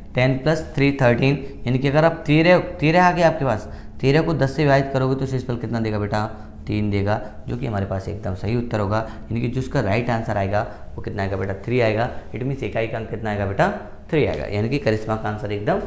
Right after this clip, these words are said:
सही था, ठीक है। करिश्मा और राहुल दो बच्चों के answer एकदम सही थे बेटा। बाकी के सही बच्चे देख लीजिए कि आपको दस से विभाजित करना है, तो factorial एक भी होगा, दो भी होगा, तीन भी होगा, चार भी होगा,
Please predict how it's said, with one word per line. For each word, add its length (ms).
सही 300
था, 120
ठीक 120
है। 100
करिश्मा 380
और 220
राहुल 320
दो 180
बच्चों 240
के 100
answer 200
एकदम 280
सही 200
थे 100
बेटा। 220
बाकी 300
के 60
सही 180
बच्चे 220
देख 200
लीजिए 240
कि 60
आपको 220
दस 220
से 80
विभाजित 260
करना 200
है, 320
तो 100
factorial 540
एक 220
भी 100
होगा, 260
दो 160
भी 160
होगा, 200
तीन 280
भी 60
होगा, 200
चार 260
भी 100
होगा, 180